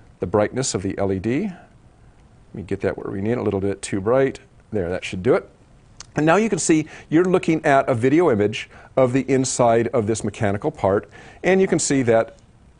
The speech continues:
getting a very nice image out of that. Now, suppose I wanted to record that. I could hit the record button with my thumb, was right over here on the left-hand side, and now we're recording this image.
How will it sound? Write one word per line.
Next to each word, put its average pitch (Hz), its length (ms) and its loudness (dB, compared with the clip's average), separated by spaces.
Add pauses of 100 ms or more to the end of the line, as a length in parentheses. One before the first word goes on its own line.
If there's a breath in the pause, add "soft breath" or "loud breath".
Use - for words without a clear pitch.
(120)
getting 117 260 2
a 104 60 0
very 117 240 4
nice 107 360 0
image 107 280 0
out 101 240 2
of 98 60 -4
that. 98 240 0
Now, 143 100 2
suppose 240 360 2
I 226 60 4
wanted 175 280 2
to 135 80 -4
record 143 480 0
that. 90 280 -2 (360 loud breath)
I 113 80 2
could 113 140 0
hit 151 120 2
the - 80 -4
record 131 460 0
button 139 340 2
with 123 140 -2
my 165 100 2
thumb, 165 380 -2 (1300 loud breath)
was - 180 -4
right 110 160 4
over 117 140 2
here 123 180 2
on 131 80 2
the 127 60 2
left-hand 139 340 -2
side, 117 300 2 (200 loud breath)
and 139 140 2
now 175 220 6
we're 165 260 2
recording 160 540 2
this 98 180 -2
image. 73 400 -8